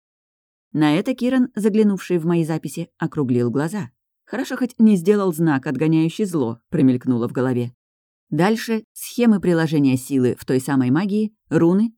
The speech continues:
вопросы по практическому целительству. Перо скользило по бумаге, мысли бежали вперёд,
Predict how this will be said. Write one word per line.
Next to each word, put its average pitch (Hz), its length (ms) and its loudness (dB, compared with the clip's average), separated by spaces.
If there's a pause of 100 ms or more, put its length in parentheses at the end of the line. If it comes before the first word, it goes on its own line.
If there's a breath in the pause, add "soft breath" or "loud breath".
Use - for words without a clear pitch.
вопросы 208 460 -4
по 214 100 -8
практическому 165 680 -4
целительству. 127 680 -6 (440)
Перо 214 280 4
скользило 170 540 0
по 156 100 -2
бумаге, 127 500 -2 (100)
мысли 151 420 2
бежали 147 360 0
вперёд, 147 480 -4